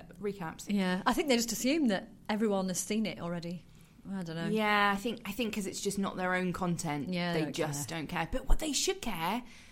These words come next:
Speaker 1: about is that this is such popular content.
Speaker 2: Yeah.
Speaker 1: Yeah.
Speaker 2: I know.
Speaker 1: Ridic.
Speaker 2: It's funny. So that's the word summary.
Speaker 1: Yes.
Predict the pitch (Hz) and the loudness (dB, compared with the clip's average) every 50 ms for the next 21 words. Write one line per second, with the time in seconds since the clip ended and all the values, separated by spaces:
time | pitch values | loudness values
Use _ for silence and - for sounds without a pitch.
0 | - - - - - - 233 226 254 247 247 247 - 247 247 247 262 277 277 - | -20 -20 -20 -10 -6 -4 -2 0 0 0 -2 -2 -4 -4 -8 -8 -10 -10 -10 -10
1 | 294 285 - 302 294 - - - - - - - - - - - - - - - | -10 -10 -8 -8 -8 -8 -10 -10 -12 -14 -18 -20 -20 -20 -20 -20 -16 -10 -8 -8
2 | - 180 - - - - - - 302 262 202 190 - 180 165 151 - 160 147 - | -8 -8 -4 -2 -2 0 2 2 2 4 2 0 -2 -4 -4 -4 -6 -8 -6 -4
3 | - 202 208 220 220 214 208 208 208 202 190 - - - - - - - - - | 0 2 4 4 4 4 4 4 2 0 -4 -10 -14 -14 -12 -12 -12 -12 -12 -12
4 | - - - 214 214 214 208 196 190 185 180 - - - - - - - - - | -6 -2 2 4 4 6 6 4 2 2 0 -4 -6 -8 -10 -12 -12 -12 -14 -14
5 | - - - - - - - 185 175 170 170 - - - - - - - - - | -12 -10 -10 -10 -8 -6 -6 -4 -4 -4 -6 -8 -10 -14 -16 -16 -16 -16 -18 -18
6 | - - - - - 247 233 240 262 254 - - - - - - - - - - | -20 -14 -8 0 4 6 6 8 8 6 4 2 -2 -6 -8 -8 -12 -14 -18 -20
7 | - - 170 196 190 180 180 180 180 175 - - 175 208 208 190 185 175 175 165 | -12 -4 0 2 2 4 4 2 0 -2 -4 -2 2 4 4 4 4 4 2 0
8 | - - - - - - 165 165 165 160 170 202 226 233 190 190 170 165 - - | -4 -10 -12 -8 -6 -4 -2 -2 -2 0 0 -2 -2 -2 -2 -2 -2 -2 -4 -10